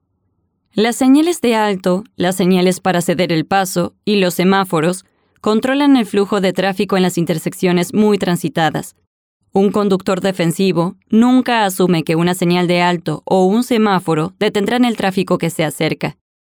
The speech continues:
En una intersección con una señal de alto, con un semáforo con luz roja,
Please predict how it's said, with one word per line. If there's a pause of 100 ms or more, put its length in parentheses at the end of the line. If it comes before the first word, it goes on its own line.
(400)
En
una
intersección
con
una
señal
de
alto,
con
un
semáforo
con
luz
roja,